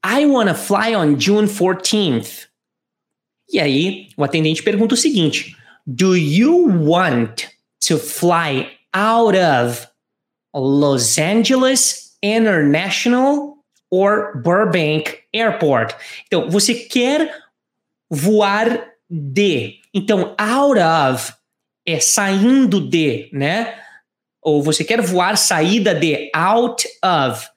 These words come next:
Los Angeles International, quer dizer que é um internacional de Los Angeles, ou seja, Aeroporto Internacional de Los Angeles, que geralmente eles falam L A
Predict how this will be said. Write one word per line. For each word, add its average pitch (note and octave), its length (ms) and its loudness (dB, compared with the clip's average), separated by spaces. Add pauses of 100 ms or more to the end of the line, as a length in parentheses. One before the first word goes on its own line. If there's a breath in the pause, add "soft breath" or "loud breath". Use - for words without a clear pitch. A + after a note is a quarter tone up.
(260)
Los G3+ 600 0
Angeles E3 1000 -2
International, F3 1200 0 (180)
quer F#3+ 120 -4
dizer E3+ 680 -2
que - 80 -4
é D3 40 0
um D#3 260 0 (1300)
internacional F3 840 2
de E3 120 0
Los F3 260 2
Angeles, D3+ 340 0
ou D#3+ 80 2
seja, D3 320 -2
Aeroporto E3+ 680 0
Internacional G3 600 0
de D3+ 100 0
Los D#3 300 0
Angeles, C3+ 720 -2 (300 loud breath)
que C#4+ 160 2
geralmente A3+ 600 0
eles G3+ 200 0
falam F3+ 540 0 (160)
L G3 640 0 (560)
A D3 40 -4